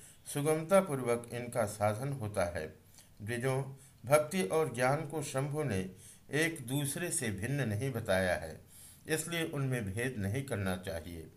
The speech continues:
ज्ञान और भक्ति दोनों के ही साधक को सदा सुख मिलता है। ब्राह्मणों, जो भक्ति का विरोधी है,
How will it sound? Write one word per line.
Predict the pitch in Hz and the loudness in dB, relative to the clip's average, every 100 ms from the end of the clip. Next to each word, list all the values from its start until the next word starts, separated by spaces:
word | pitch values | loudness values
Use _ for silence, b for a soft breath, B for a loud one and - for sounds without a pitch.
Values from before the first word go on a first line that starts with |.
| B B B - 101 | B B B -14 -4
ज्ञान | 120 123 120 117 | 2 4 4 2
और | 110 98 | 0 0
भक्ति | 95 127 131 123 | 0 -2 -2 -4
दोनों | 120 131 156 | 0 2 2
के | 156 143 | 2 0
ही | - 95 92 B B B - | -2 -2 -4 B B B 0
साधक | 123 123 123 156 - | 8 8 8 2 0
को | 139 | -4
सदा | - 113 120 | -2 2 4
सुख | 113 - 143 | 4 0 -4
मिलता | 127 98 95 90 | -4 -4 -2 -2
है। | 87 78 - - B B B - | -2 -6 -10 -18 B B B -8
ब्राह्मणों, | 101 110 113 117 123 131 131 B B B 131 | 2 2 4 0 0 -2 -6 B B B -2
जो | 160 | 0
भक्ति | 151 160 160 180 | 2 0 -2 -2
का | 180 151 | 6 6
विरोधी | 131 127 123 185 165 | 6 2 0 -2 0
है, | 104 90 - | 0 0 -6